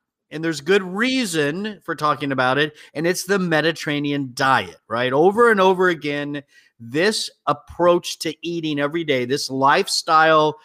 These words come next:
approach to food, the Mediterranean style, very beneficial, whole body benefits, but, but there's something specific that's being reported now for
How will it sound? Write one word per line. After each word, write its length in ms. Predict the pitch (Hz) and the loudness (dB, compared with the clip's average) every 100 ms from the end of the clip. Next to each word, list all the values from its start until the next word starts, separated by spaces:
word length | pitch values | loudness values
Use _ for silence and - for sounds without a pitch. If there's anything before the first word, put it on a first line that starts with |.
| _ - | _ -8
approach 520 | 131 - 147 147 - | -8 -2 -2 -2 -6
to 140 | 160 139 | -10 -10
food, 680 | _ 135 131 131 127 123 - _ _ | _ -4 -2 0 -2 -4 -10 _ _
the 100 | - | -8
Mediterranean 840 | 113 123 139 170 - 165 160 160 156 | -6 -2 -2 -2 -4 -4 -2 -2 -4
style, 760 | - - 135 131 131 131 123 - _ _ - | -6 -2 2 2 2 2 0 -6 _ _ -20
very 680 | 104 110 147 180 202 202 | -20 -2 4 6 6 4
beneficial, 1000 | 170 160 151 135 - 135 - 131 131 127 113 | 4 2 2 -2 -2 -2 -2 -2 0 0 -4
whole 420 | - 165 196 208 | -8 -4 -2 0
body 340 | 170 151 139 | 2 2 0
benefits, 640 | 120 127 127 123 131 120 - _ _ _ | -6 -8 -8 -8 -10 -10 -16 _ _ _
but, 320 | 120 143 147 _ | -4 -4 -4 _
but 240 | 127 143 139 | -6 -4 0
there's 240 | 151 131 | 0 2
something 380 | 202 208 202 170 | 0 0 -2 -4
specific 880 | - - 143 - - 370 - 135 - | -4 -4 -6 -4 -4 -6 -2 -4 -2
that's 220 | 131 - | -6 -4
being 240 | 151 147 127 | -4 -2 -2
reported 480 | 127 160 165 156 | -4 -2 0 0
now 340 | 123 120 120 117 _ _ _ | -4 -2 -2 -4 _ _ _
for 200 | 127 | -8